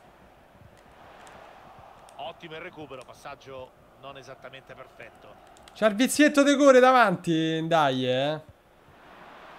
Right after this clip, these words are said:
Speaker 2: No! Si espone, Ndaye, si espone.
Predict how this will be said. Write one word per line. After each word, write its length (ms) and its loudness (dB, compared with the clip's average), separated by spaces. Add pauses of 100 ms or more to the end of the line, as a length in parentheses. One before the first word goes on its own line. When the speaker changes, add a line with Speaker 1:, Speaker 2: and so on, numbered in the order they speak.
(260)
Speaker 2:
No! 840 2 (2000)
Si 140 -8
espone, 540 -2
Ndaye, 500 -2
si 100 -8
espone. 640 -6